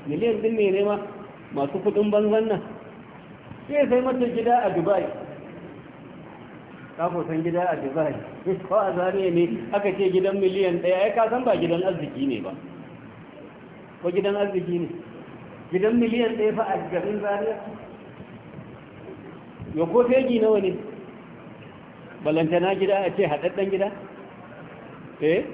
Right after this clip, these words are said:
Yanzu rufin ɗaki kawai nawa zai ci maka? Daga katako, kaji katako, zuwa kwano, zuwa kusa,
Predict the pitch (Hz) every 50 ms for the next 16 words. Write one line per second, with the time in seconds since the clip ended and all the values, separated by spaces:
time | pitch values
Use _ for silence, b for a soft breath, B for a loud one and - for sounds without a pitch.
0 | - - - - - - - - 147 165 185 190 254 254 277 294 240 247 254 233
1 | 220 226 220 233 233 226 233 220 - 226 226 220 220 202 208 214 208 190 196 196
2 | 185 - 190 190 190 185 - 175 - - - - - - - - - - - -
3 | - - - - - - - - - - - - - - - - - - - -
4 | - 175 185 175 185 180 - 202 214 220 220 214 214 - 208 202 202 196 202 202
5 | 214 220 208 185 - - - - - - - - - - - - - - - -
6 | - - - - - - 139 127 - - - - - 127 135 139 135 143 139 -
7 | 139 143 143 143 147 143 135 - 147 135 - - - - - - - - - -
8 | - - - - - - - - - - - - - - - - - - 196 -
9 | - - - - - - - - - - - - - - - - - - - 165
10 | 175 240 262 262 233 214 180 - 175 208 233 240 233 226 220 202 160 135 - -
11 | - - - - - - - - - - - - - - - - - - - 180
12 | 180 247 262 247 233 220 208 - - 302 302 285 277 - - 233 185